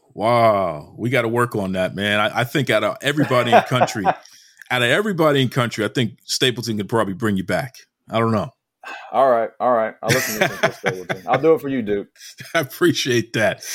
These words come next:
Speaker 1: We're talking about everything over here, folks. So you wrestling, country, drop kicks,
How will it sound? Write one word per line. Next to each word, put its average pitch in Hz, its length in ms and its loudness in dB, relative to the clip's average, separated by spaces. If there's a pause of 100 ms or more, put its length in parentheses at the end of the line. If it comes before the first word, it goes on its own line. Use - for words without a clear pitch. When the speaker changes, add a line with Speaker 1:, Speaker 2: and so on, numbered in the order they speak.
(160)
Speaker 1:
We're 151 100 2
talking 143 340 4
about 127 240 4
everything 139 420 2
over 107 200 2
here, 107 160 2
folks. 104 340 -2
So 113 80 2
you 101 180 0
wrestling, 139 540 2
country, 143 420 2
drop 127 380 0
kicks, 123 260 -4